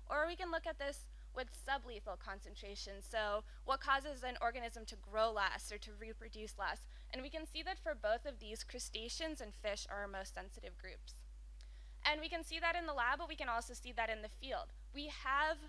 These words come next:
mortality events, large mortality events in the Gulf of Mexico. When you get a hypoxic area, you have a low oxygen event, you have dead fish. This is a really fast impact.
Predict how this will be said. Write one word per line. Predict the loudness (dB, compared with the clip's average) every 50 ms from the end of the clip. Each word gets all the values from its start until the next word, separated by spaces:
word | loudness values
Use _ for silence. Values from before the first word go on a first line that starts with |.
| -10 -12 -12 -6 -2
mortality | 0 0 0 0 0 4 4 4 4 4 0 -2 -2 -4 -2
events, | 0 0 -2 -2 -2 -6 -6 -2
large | 2 4 4 4 2 0
mortality | -4 -4 -4 -2 -2 -2 -2 -2 -4 -6 -6
events | -2 -2 -2 -4 -4 -8
in | -8
the | -6 -2
Gulf | 0 0 0 0
of | -4 -8 -6
Mexico. | -4 -4 -4 -6 -8 -6 -4 -4 -4 -4
When | -4 -6 -6
you | -4
get | 0 2 2 2
a | 2
hypoxic | -2 -6 -6 -2 0 0 0 -2 -4 -10 -10 -10 -10 -12 -10 -6 -2
area, | 0 2 2 2 2 0 2 2 2 0 0 -4 -10 -12 -10 -8
you | -4 0
have | 2 2 2 2
a | 2
low | 4 4 6 6
oxygen | 8 6 4 4 0 -8 -8 -6 -4 -4
event, | -2 0 0 0 0 -2 -4 -8 -10 -10 -12 -12 -10
you | -10 -6 -2
have | 2 0 2 2
dead | 2 0 0 0
fish. | -2 -4 -4 -4 -4 -4 -4 -6 -8 -8 -8 -8
This | -8 -8 -8
is | -8 -8
a | -8
really | -6 -6 -6 -6 -6 -6
fast | -4 -4 -4 -4 -4 -8 -10
impact. | -10 -8 -6 -4 -4 -4 -6 -8